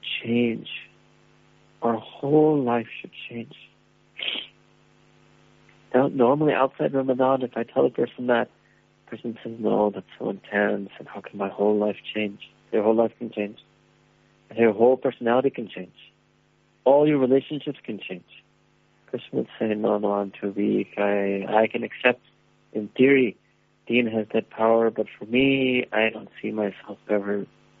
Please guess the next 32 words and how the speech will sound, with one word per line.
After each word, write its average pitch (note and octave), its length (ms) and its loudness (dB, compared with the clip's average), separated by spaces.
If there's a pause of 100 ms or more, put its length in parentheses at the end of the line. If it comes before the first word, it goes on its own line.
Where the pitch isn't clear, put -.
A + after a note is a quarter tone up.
(240)
that G#2 140 4
happening G2 380 -6
to - 80 -8
me." F#2 240 -8
Then A2+ 120 4
in A#2 60 4
Ramadan A#2 340 2
it G2 80 -8
happens. B2+ 320 -10 (800)
In A2 100 -4
Ramadan A2+ 360 2
their G#2+ 100 0
whole G#2+ 180 4
life A2 160 2 (100)
changes. A#2 320 -12 (540)
In B2 120 -4
Ramadan A2+ 420 2
their A2 140 0
whole, A2 340 0 (100)
all A2 140 2
their A2+ 120 0
relationships A2 600 -4
change. C#3+ 260 -6 (540)
In A2+ 120 0
Ramadan A2 500 0
their A2 180 2
whole G#2+ 240 4
personality A2 640 -6
changes. D3 340 -8 (1080)
Allahu G#2 280 0
Akbar. C3 320 -6 (960)
Why? D#3 360 0